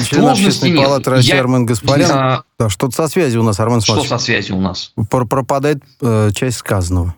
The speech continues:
Speaker 2: Вот последнее предложение.
Speaker 1: А, а, ну, я прекрасно понимаю, что есть, э, часть людей, которая скажет: "Да зачем? А, зачем они нужны? Не надо это.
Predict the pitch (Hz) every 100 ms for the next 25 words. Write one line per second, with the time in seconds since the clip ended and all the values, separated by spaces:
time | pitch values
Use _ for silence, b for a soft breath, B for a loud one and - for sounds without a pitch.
0 | _ 107 92 _ 120 110 113 101 92 95
1 | 95 90 87 120 - _ _ _ _ _
2 | _ _ _ _ _ _ _ - 156 131
3 | 98 B B - 135 123 107 180 - 180
4 | 208 208 - 214 156 131 139 175 185 110
5 | 110 131 135 151 147 127 - 117 117 180
6 | 135 - 123 127 226 285 285 - _ _
7 | 135 131 175 170 - 156 117 101 127 127
8 | 147 - - 226 269 262 202 B B _
9 | 160 156 139 156 190 190 170 165 160 160
10 | 139 170 226 262 262 233 196 170 156 160
11 | 226 254 233 185 196 185 - 147 135 131
12 | 127 123 120 117 117 113